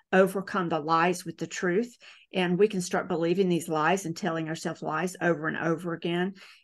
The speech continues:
And the way we stop that is we re-,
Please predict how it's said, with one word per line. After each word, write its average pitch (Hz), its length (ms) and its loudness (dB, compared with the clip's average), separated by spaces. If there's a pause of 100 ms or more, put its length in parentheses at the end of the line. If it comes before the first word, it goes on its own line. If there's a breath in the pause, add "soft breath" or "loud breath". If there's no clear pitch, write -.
And 175 120 0
the 170 60 0
way 190 280 6
we 175 500 0
stop - 520 2
that 151 440 -2
is 175 160 -2
we 170 120 -2
re-, 151 140 -6